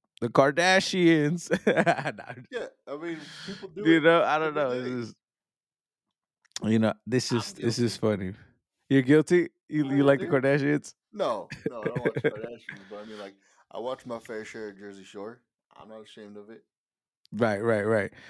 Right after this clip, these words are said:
Speaker 1: I mean, we all have our guilty pleasures, you know? Like, it's
Speaker 2: Yeah.
Speaker 1: kinda funny and it's kinda, you know, this or that, whatever. But, um, yeah. I don't know. I don't know, bro. If, if they're watching, like,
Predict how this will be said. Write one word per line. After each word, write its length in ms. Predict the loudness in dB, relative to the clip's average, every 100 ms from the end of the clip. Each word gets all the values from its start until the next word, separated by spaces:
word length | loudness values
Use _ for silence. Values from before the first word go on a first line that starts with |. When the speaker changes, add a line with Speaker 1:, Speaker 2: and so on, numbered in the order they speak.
| -20 -20 _
Speaker 1:
I 100 | 2
mean, 160 | 6 6
we 100 | 8
all 120 | 6
have 180 | 4 0
our 120 | 0
guilty 320 | 0 -2 -2
pleasures, 500 | -2 2 2 2 4
you 120 | 4 6
know? 240 | 6 4 0
Like, 320 | -4 -4 -6
it's 200 | -4 -2 4
Speaker 2:
Yeah. 80 | 6
Speaker 1:
kinda 140 | 6
funny 560 | 2 2 2 0 0 -2
and 140 | -4
it's 120 | -8
kinda, 420 | 0 0 2 0 2
you 160 | 4
know, 220 | 4 4 4
this 340 | 4 4 4
or 120 | 4
that, 260 | 6 6 4
whatever. 420 | 4 4 2 -4 -10 -20 _ _ -10
But, 380 | -6 -6 -8 -16 _ _ _ _ _ _ _
um, 480 | -8 -8 -10 -14 -20 _ _
yeah. 300 | -10 -8 -12 -16 _ _ _ _ _ _ _ _
I 120 | -10 -6
don't 180 | -4
know. 280 | -4 -4 -4 -10 -18
I 80 | -16
don't 140 | -14
know, 180 | -14 -14
bro. 260 | -12 -10 -10
If, 100 | -10
if 140 | -16
they're 200 | -8 -6
watching, 560 | -4 -4 -6 -10 -12 -14 _ _ _ _ _ _ _ _
like, 220 | -20 -20